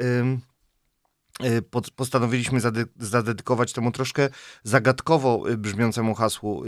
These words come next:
Pomiędzy Chryzantemą i Mieczem ukazała się taka książka, ym, y, Chryzantema i Miecz, która miała, ym, Amerykanom wytłumaczyć troszeczkę,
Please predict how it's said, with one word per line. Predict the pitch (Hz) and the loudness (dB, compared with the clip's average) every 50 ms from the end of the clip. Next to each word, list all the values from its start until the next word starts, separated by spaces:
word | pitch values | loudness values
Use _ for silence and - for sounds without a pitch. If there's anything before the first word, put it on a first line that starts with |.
| 104 - | -6 0
Pomiędzy | - 131 139 147 160 170 156 123 135 120 | 2 6 6 6 6 6 4 2 0 -2
Chryzantemą | - - 120 120 107 120 113 107 131 120 113 113 113 | -2 -4 -4 0 0 0 0 0 -2 0 0 0 0
i | 107 104 110 | -2 -2 -2
Mieczem | 110 110 104 - 143 151 | -2 -2 -4 -4 -6 -6
ukazała | 151 156 156 180 165 170 170 | -6 -4 -4 -4 -4 -4 -6
się | 156 - | -6 -6
taka | - 156 - 151 | -6 -4 -4 -4
książka, | 131 - - 143 131 117 - - - 95 - - - - - - - - - - | -4 -2 2 2 2 2 2 0 0 -2 -4 -4 -12 -14 -12 -12 -12 -10 -2 0
ym, | 110 113 117 113 113 127 117 92 120 117 120 117 117 | 2 4 4 4 4 4 2 4 4 4 6 6 6
y, | 117 113 113 117 110 113 113 - - | 6 6 6 8 8 6 6 4 0
Chryzantema | - - 147 139 127 135 127 - 143 127 131 120 | 2 4 6 6 8 6 4 4 2 2 4 2
i | 110 | 2
Miecz, | 101 101 117 165 - - - - _ _ _ _ | 2 2 0 0 0 -2 -4 -4 _ _ _ _
która | - - - 123 123 123 120 120 | -16 -6 -4 0 2 4 4 4
miała, | 123 131 135 131 131 131 127 - | 4 4 6 6 6 6 6 4
ym, | - - 120 120 120 117 117 120 123 - - - - - - _ _ _ _ - | 4 0 0 0 2 0 0 -2 -4 -6 -16 -20 -20 -20 -20 _ _ _ _ -10
Amerykanom | - 127 131 139 135 131 - 196 190 156 127 104 87 87 80 - _ _ _ _ _ _ - - | -2 2 4 4 4 4 6 4 4 4 4 0 -4 -6 -10 -14 _ _ _ _ _ _ -20 -16
wytłumaczyć | - 113 135 143 143 - 139 139 147 156 165 165 - - 98 - - | -8 -4 -4 -4 -2 -2 -2 2 4 4 4 2 0 -8 -10 -10 -12
troszeczkę, | - - 104 - - 107 101 - - - - 98 95 82 53 - 65 | -12 -12 -12 -10 -8 -8 -8 -10 -12 -10 -8 -8 -8 -8 -8 -8 -6